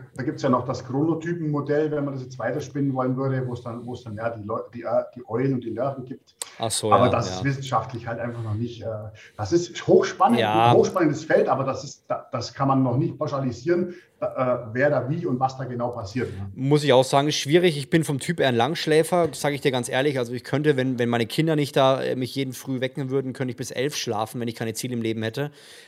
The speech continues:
Speaker 2: Aber ich merk einfach durch meine Vision, mein Warum, was, mein Hunger, den ich hab, den ich nach außen auch transportieren will, hab ich mich entschlossen, ich steh früh auf und das mach ich, ne? Und,
Speaker 1: Mhm.
Speaker 2: äh, das funktioniert auch, auch wenn jetzt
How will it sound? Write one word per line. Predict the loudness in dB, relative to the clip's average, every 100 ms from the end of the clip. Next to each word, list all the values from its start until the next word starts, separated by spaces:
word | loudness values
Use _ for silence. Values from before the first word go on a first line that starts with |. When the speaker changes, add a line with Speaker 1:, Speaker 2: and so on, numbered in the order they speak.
| -4
Speaker 2:
Aber | 0 2
ich | 2
merk | 2 2 0
einfach | -2 0 -2
durch | -2 -6 -6 _ -4
meine | -2 0
Vision, | -2 2 2 2
mein | 2 2
Warum, | 2 2 0 -2 -4 -6
was, | -6 -6
mein | -2 0 2
Hunger, | 2 2
den | 0 -2
ich | -4 -6 -4
hab, | -6 -2
den | -4
ich | -4
nach | -4
außen | -4 -2 -4
auch | -4 -6 -12 -20 -20 0
transportieren | 0 2 0 2 4 4
will, | 6 4 0 -16 _
hab | 0 2
ich |
mich | 4 2
entschlossen, | 0 2 2 2 -2
ich | -4
steh | -2 -2
früh | -2 -2
auf | 2 2 2 0
und | -6
das | -2
mach | 0 0
ich, | -4
ne? | -6 -10
Und, | -8 0 4 4
Speaker 1:
Mhm. |
Speaker 2:
äh, | 4 0
das | -4 0
funktioniert | 2 4 4 6
auch, | 8 6 4
auch | 0 0 2
wenn | 0
jetzt | 0 -4